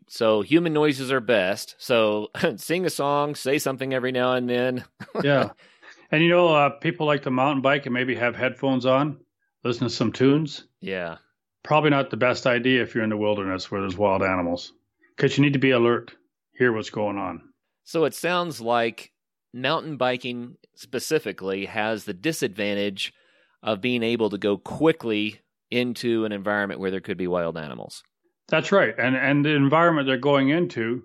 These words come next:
Speaker 2: if it's a, a mountainous area or a forested area, narrow paths, sharp corners, and very short, uh, you know, your dis-,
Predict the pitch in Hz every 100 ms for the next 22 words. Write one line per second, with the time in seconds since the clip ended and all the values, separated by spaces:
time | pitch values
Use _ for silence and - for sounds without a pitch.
0 | _ 120 123 117 123 110 113 - - 113
1 | 135 117 113 - 113 120 117 104 - 120
2 | 120 120 120 120 135 151 - _ _ _
3 | _ 120 143 147 - 131 131 147 143 -
4 | _ _ - 147 151 - 135 123 127 127
5 | - _ _ _ 127 127 117 139 151 139
6 | - 147 135 - - 123 120 110 - 135
7 | 131 127 120 131 139